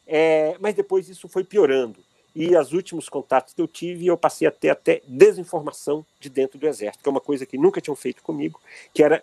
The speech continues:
te levar pro lado errado da informação, te, te tirar da, da, do rumo da informação, como nós costumamos dizer na, nas redações. Então, Lula, eu lamento muito que o Exército, que as Forças Armadas, é, tenham essa, essa, a,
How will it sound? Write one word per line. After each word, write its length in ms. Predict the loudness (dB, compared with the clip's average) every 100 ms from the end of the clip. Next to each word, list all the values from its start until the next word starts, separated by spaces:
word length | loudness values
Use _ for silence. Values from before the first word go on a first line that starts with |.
| _
te 260 | -8 -4 0
levar 560 | 4 2 2 2 2 2
pro 180 | -2
lado 220 | 0 0 0
errado 380 | -6 -6 -6
da 80 | -12
informação, 580 | -18 -18 -18 -18 -18 -18
te, 240 | -10 -10 -10
te 140 | -14 -12
tirar 420 | -6 2 4 4
da, 220 | 2 -6
da, 180 | -2 -2
do 180 | -2 -8
rumo 280 | -2 0 0
da 120 | -8
informação, 420 | -8 -8 -6 -8
como 200 | -8 -8
nós 100 | -10
costumamos 520 | _ -20 -10 -8 -8
dizer 360 | -12 -2 0 0 _ _ _
na, 360 | 4 4 4 0
nas 220 | -4 -4
redações. 560 | -4 -6 -6 -14 -16 _ _ -20 -12
Então, 260 | -4 2 4
Lula, 320 | 4 2 -2 _ _
eu 80 | 2
lamento 480 | 4 2 -6 -10 -14
muito 540 | -8 -6 -6 -6 -12
que 120 | -6
o 20 |
Exército, 500 | -6 -2 -4 -4 -12 _ _ _
que 80 | -10
as 120 | -2
Forças 340 | 0 0 -2
Armadas, 640 | -8 -4 -6 -6 -10 -20 -20 _ _ _ -4
é, 540 | 0 0 0 -2 -4 -10 _
tenham 480 | 4 4 4 0 -4 _ _ -20 _ _ _ _ -8
essa, 420 | -6 0 0 0
essa, 400 | -2 -8 -2 -2
a, 240 | 0 0